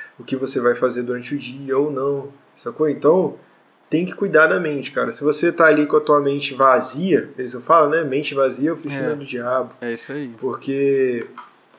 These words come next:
Speaker 1: você tem que ocupar ela de alguma forma, sacou?
Speaker 2: Tem,
Speaker 1: Talvez
Speaker 2: tem
Speaker 1: é
Speaker 2: que ter.
Speaker 1: aprendendo uma,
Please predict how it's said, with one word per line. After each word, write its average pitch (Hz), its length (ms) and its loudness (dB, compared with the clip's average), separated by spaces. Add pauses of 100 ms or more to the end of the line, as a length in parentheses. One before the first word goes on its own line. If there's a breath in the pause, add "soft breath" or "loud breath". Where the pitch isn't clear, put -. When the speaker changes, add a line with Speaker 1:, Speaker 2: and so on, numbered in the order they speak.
(140)
Speaker 1:
você 135 200 -4
tem 185 120 0
que 202 120 2
ocupar 226 420 4
ela 196 180 6
de 202 80 2
alguma 208 300 2
forma, 190 340 0
sacou? 135 300 -2
Speaker 2:
Tem, - 80 -2
Speaker 1:
Talvez 160 320 2
Speaker 2:
tem 185 80 4
Speaker 1:
é 185 40 6
Speaker 2:
que 180 60 8
ter. 180 60 6
Speaker 1:
aprendendo 156 800 2
uma, 135 540 0